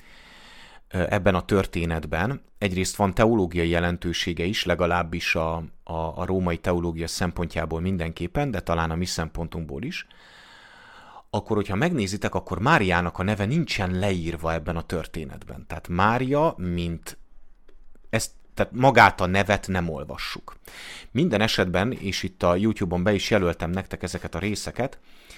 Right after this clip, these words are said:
Jézus anyja asszony, ugye Jézus sem szólítja a,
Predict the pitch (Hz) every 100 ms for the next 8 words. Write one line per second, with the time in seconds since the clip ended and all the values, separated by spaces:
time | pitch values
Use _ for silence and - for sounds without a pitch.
0 | - - - - 120 160 117 - - 113
1 | 98 104 117 - - _ 101 104 - -
2 | 95 131 135 104 98 110 101 - 101 90
3 | - 92 85 - 87 85 85 - 95 85
4 | 85